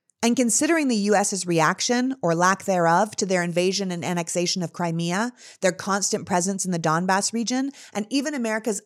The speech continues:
underwhelming reaction to Russia's blatant interference in our two thousand sixteen election, I'm sure they thought we weren't gonna do anything either. I think they believed nato was weak, and America was distracted with its own bullshit, much of which they had successfully stirred up themselves.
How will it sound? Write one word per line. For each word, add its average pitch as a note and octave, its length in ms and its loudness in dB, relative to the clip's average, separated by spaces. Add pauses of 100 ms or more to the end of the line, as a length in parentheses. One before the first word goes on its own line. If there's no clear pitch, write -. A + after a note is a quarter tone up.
underwhelming G#3 720 0
reaction E3+ 540 0
to G3+ 100 -2
Russia's F3 460 -4
blatant F3 680 -4
interference F#3+ 640 -4
in G3 80 -4
our D#3+ 100 -2
two F#3 140 -4
thousand E3+ 280 0
sixteen F#3+ 380 -4
election, C4 540 -2 (480)
I'm F4 180 2
sure C4+ 180 2
they F#3 140 0
thought F3 300 0
we B3 120 0
weren't A#3+ 220 0
gonna F3+ 160 -2
do F#3 180 2
anything G3 360 -2
either. B3 480 -2 (320)
I F4+ 180 4
think A3 220 -4
they G3 100 2
believed G3 400 0
nato G#3 240 2
was A#3 220 0
weak, C#4 400 -2 (280)
and A3+ 120 2
America B3 420 0
was B3+ 160 -2
distracted B3+ 580 0
with E3+ 140 -2
its F3+ 140 -2
own A3+ 180 2
bullshit, F#3+ 540 -2 (200)
much A#3+ 300 0
of F3+ 100 -2
which A3 220 0
they A3 120 0
had G#3+ 120 0
successfully F#3+ 640 -2
stirred G#3+ 260 0
up A3+ 140 2
themselves. A#3+ 640 -2